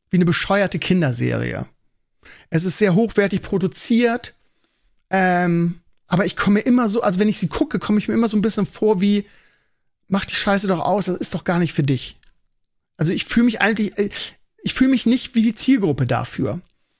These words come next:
Ähm, ich hab jetzt, ich weiß gar nicht, wie viele Folgen der zweiten Staffel geguckt. Ähm, aber wie gesagt, ich hab diese Woche viel geguckt, von daher, warte mal, ich kann ja mal nachgucken, wie viel ich überhaupt geguckt hab. Ich weiß nicht, ich hab einfach mal laufen lassen.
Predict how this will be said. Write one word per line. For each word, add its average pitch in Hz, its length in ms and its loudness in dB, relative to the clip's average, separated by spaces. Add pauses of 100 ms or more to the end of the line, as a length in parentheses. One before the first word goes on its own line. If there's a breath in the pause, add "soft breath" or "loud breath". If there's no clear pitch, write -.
(400 loud breath)
Ähm, 180 480 0
ich - 120 -8
hab - 120 -2
jetzt, 156 160 0
ich 156 100 0
weiß 165 140 0
gar 160 100 2
nicht, 147 160 0
wie 180 40 2
viele 160 120 4
Folgen 160 260 2
der 156 120 0
zweiten 151 260 0
Staffel 175 340 0
geguckt. 165 540 -2 (720)
Ähm, 147 800 0 (1700)
aber 156 200 0
wie 165 60 2
gesagt, 156 260 0
ich - 80 0
hab 147 100 -2
diese 160 220 2
Woche 151 140 0
viel 196 160 0
geguckt, 170 280 -2
von 160 160 0
daher, 151 380 0 (460 loud breath)
warte 143 100 -4
mal, 139 120 -4
ich 135 60 -8
kann 151 140 -2
ja 135 60 0
mal 135 100 0
nachgucken, 143 680 -2 (1120)
wie 151 100 0
viel 156 140 -2
ich 147 80 0
überhaupt 143 160 -2
geguckt 151 340 -6
hab. - 100 -2
Ich 143 120 -4
weiß 160 160 0
nicht, - 60 -8
ich 196 60 0
hab - 60 -2
einfach 156 160 0
mal 143 120 2
laufen 143 320 0
lassen. 139 320 -2